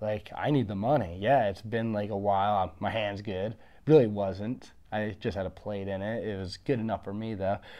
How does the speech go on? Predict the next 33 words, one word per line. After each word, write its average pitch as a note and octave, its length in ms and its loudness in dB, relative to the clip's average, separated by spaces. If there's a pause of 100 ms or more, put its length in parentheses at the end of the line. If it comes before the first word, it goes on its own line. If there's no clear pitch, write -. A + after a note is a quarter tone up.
(140)
I A#2 60 2
went A#2+ 160 6
to A#2+ 80 2
the A2+ 80 2
doctor. G#2+ 420 0
I G#2 80 2
was G2+ 100 -2
like, G2 140 -4
"I F#2+ 100 0
need F#2+ 240 -2
you F#2 120 -6
to F2+ 80 -10
clear E2+ 360 -8
me." E2 220 -6 (440)
He's A2+ 160 0
like, A2+ 140 4
"It's A2 160 -2
really B2+ 140 4
not A#2 280 2
ready." G#2 360 0 (580)
Got C#3+ 240 12
him D3 120 8
to D3 80 6
clear C3 380 4
me B2+ 140 0
for A#2+ 240 -2
the A#2+ 100 2
fight. A2+ 500 0 (640)
Went C#3 180 4
up C#3 120 6
to C3 100 0
Canada, G#2 800 2 (800)
and F#2+ 500 0